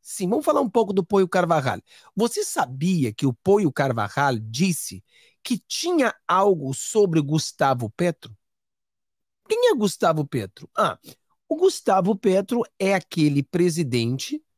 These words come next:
da Colômbia aonde o filho dele acabou de ser preso. E sabe o que que o filho dele disse? Hã. O filho do presidente da Colômbia disse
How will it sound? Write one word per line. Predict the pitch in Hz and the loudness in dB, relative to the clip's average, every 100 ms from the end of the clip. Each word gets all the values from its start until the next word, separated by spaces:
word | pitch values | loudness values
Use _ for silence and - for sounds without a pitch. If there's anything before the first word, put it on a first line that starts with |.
| _ | _
da | 135 131 | -6 -2
Colômbia | 185 151 120 117 135 202 - _ _ _ - | 2 2 2 2 0 -2 -4 _ _ _ 0
aonde | 233 214 214 233 202 247 - | 4 6 6 4 2 -4 -2
o | 262 | -2
filho | 196 - - 294 320 269 | 0 -2 -2 0 0 0
dele | 151 143 139 165 - - | 2 4 4 0 -2 -4
acabou | 202 - 196 135 214 302 | -2 0 0 2 4 4
de | 285 226 | 2 -2
ser | - 226 - | -2 -4 -4
preso. | - 143 151 139 156 190 _ _ _ _ _ | -2 2 2 2 -4 -6 _ _ _ _ _
E | - 381 | 0 0
sabe | - - 480 480 | 0 0 2 0
o | |
que | - | -2
que | 311 | 0
o | 247 | 0
filho | - 226 190 | 0 0 2
dele | 147 151 123 | 2 2 0
disse? | 110 190 339 - 127 _ _ _ - - | 0 0 0 -6 -14 _ _ _ -8 0
Hã. | 190 - - - - _ _ | 0 -2 -16 -20 -20 _ _
O | 392 415 | 2 2
filho | - - 226 254 254 | 0 2 4 6 4
do | 254 | 2
presidente | 165 185 180 170 139 123 120 | 2 2 2 0 -2 -2 -2
da | 156 | -2
Colômbia | 151 208 202 180 220 233 | 2 2 2 2 2 -2
disse | 175 117 180 190 - 302 | -4 -2 0 0 0 0